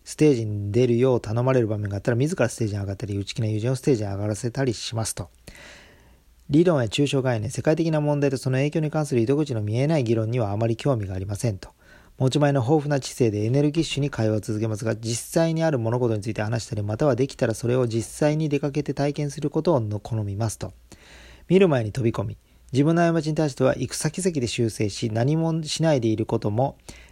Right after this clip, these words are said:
大胆や責任逃れのための布石を準備することもありません。ここら辺はすごいあやさんっぽいなって思います。はい。見る、見る前に飛び込み。<laughs> まあまあまあ。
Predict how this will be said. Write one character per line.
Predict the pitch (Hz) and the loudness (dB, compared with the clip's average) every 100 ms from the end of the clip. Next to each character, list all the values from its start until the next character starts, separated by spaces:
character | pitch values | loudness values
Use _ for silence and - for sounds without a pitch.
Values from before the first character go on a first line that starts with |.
| - | 0
大 | 143 156 | 4 6
胆 | 170 147 | 6 2
や | 110 | 0
責 | 101 123 | -2 0
任 | 147 | 0
逃 | 151 147 | 2 2
れ | 117 | 2
の | |
た | 104 | 0
め | 113 | 0
の | 110 | -2
布 | 101 | -4
石 | - 143 131 - | -2 0 0 4
を | 151 | 4
準 | 123 | 4
備 | 147 117 | 2 0
す | |
る | 117 | 0
こ | 113 | 0
と | 107 | -2
も | |
あ | |
り | 98 | -2
ま | 107 | -4
せ | 107 127 | -2 -2
ん。 | 110 | -2
こ | - | -6
こ | - - | -4 -2
ら | 175 | 0
辺 | 156 170 | 0 0
は | 165 | -2
す | - 156 | -2 0
ご | 175 | 2
い | |
あ | 135 | 2
や | 139 | 2
さ | - | 0
ん | 143 | -4
っ | |
ぽ | - 156 | -4 -4
い | |
な | 135 147 | -2 -2
っ | 151 | -2
て | - | -2
思 | 107 101 | -2 -4
い | |
ま | 92 | -8
す。 | - - - - - - - | -12 -16 -20 -20 -20 -20 -20
は | - 101 | -10 -10
い。 | 85 - - - _ _ - - - | -10 -18 -20 -20 _ _ -20 -12 0
見 | 139 165 | 2 2
る、 | - - | -2 -2
見 | 135 | 2
る | 180 | 4
前 | 151 131 | 4 4
に | 143 | 4
飛 | 123 120 | 4 2
び | |
込 | 107 101 | 2 -2
み。 | 90 - - - - - - 151 | -4 -14 -20 -20 -18 0 4 4
<laughs> | - - - - - - | 2 -10 -10 -12 -20 -6
ま | 113 | -2
あ | 110 | -2
ま | 92 | -4
あ | 87 87 | -8 -10
ま | |
あ。 | 90 | -12